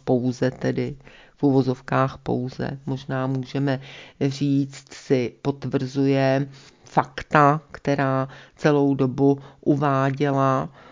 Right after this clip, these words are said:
ohledně tohoto zločinu, ale jinak se mi nezdá, že by se dělo něco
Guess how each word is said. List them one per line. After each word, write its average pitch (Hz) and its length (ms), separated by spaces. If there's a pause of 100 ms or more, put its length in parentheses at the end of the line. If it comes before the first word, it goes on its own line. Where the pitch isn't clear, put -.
(120)
ohledně 139 840 (300)
tohoto 147 460
zločinu, 139 920 (560)
ale 139 480 (320)
jinak 139 560
se - 200
mi 160 140
nezdá, 135 560
že 139 120
by 131 140
se 135 340
dělo 131 320
něco 139 540